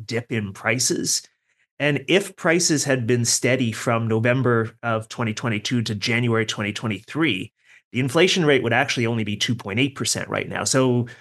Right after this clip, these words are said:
uh, you know, if you look over the long run, prices are continuing to level off.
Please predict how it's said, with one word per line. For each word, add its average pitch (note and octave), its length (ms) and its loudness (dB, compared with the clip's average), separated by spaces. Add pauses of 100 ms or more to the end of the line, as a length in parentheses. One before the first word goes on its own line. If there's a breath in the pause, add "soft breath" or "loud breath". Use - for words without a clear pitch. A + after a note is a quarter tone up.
(180 loud breath)
uh, B2+ 60 0
you C#3 180 6
know, C3 120 4
if C#3+ 180 0
you D#3 100 6
look F3+ 240 4
over D3 240 2
the A2 100 0
long C3 360 2
run, G#2+ 200 0
prices C3+ 540 0
are C#3+ 220 2
continuing A#2+ 640 0
to G2+ 120 -4
level G2 360 0
off. A2 400 0